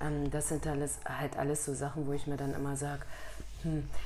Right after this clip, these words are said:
Und was ich halt überhaupt nicht mag, ist jetzt, wenn, wenn man so hört, mit wie viel Millionen und Milliarden da rumgeschossen wird, wo ich mir dann denk, so, aber es ist jetzt, äh, das ist jetzt ganz unabhängig von, ähm,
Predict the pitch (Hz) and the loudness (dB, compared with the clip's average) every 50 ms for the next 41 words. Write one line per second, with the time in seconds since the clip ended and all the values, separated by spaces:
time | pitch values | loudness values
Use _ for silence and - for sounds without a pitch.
0 | - - - 151 147 160 156 - 180 - 160 147 139 - - 147 147 147 143 - | 2 0 0 2 4 4 4 4 4 4 2 0 0 0 0 0 0 0 0 0
1 | - 147 135 131 135 139 139 139 147 139 - 147 143 139 139 - - 143 143 139 | -2 -2 -2 0 2 2 2 2 0 0 0 0 0 -2 -2 -4 -2 -2 0 0
2 | 135 139 143 139 139 139 139 135 135 135 143 147 139 139 - 143 135 139 - 139 | 0 0 0 2 2 2 2 0 0 -2 -2 0 -2 0 0 -2 -4 -2 -2 -2
3 | 139 - 139 139 135 135 131 131 135 127 135 143 143 139 135 135 135 131 131 123 | -2 0 2 2 4 4 2 2 0 -2 -2 0 0 0 0 0 0 -2 -2 -2
4 | 123 123 127 135 - 147 131 131 127 127 131 135 135 139 147 139 - - 139 131 | -2 -2 -2 -2 -2 -2 -2 0 -2 0 0 0 0 0 0 -2 -2 -2 -4 -2
5 | - 139 135 131 135 139 - - 143 143 131 147 143 135 135 131 131 131 131 131 | 0 0 0 0 0 0 -2 -4 -4 -4 -2 -2 -2 0 0 0 0 0 -2 -2
6 | 139 139 - 135 135 135 135 - - - - - - - - - - - - - | -2 -2 -2 -2 -2 -2 -2 -4 -6 -8 -10 -10 -10 -12 -12 -12 -12 -12 -10 -10
7 | - - - - - - - - - - - - 143 147 147 147 139 139 143 139 | -10 -10 -10 -10 -10 -10 -8 -8 -8 -4 -2 2 4 4 4 4 4 2 2 2
8 | - 156 147 147 - - - 156 143 143 143 147 135 - - - - - 147 143 | 2 2 2 2 0 0 2 2 0 0 0 0 0 0 0 0 0 0 0 -2
9 | - - 147 143 139 139 156 147 143 143 139 - 143 135 139 135 139 - - 135 | 0 0 0 0 0 0 0 0 0 0 0 0 2 2 2 2 0 -2 -2 0
10 | 135 135 135 143 - - 139 135 135 135 131 131 131 | 0 0 0 0 -2 -2 -2 0 0 0 0 -2 -4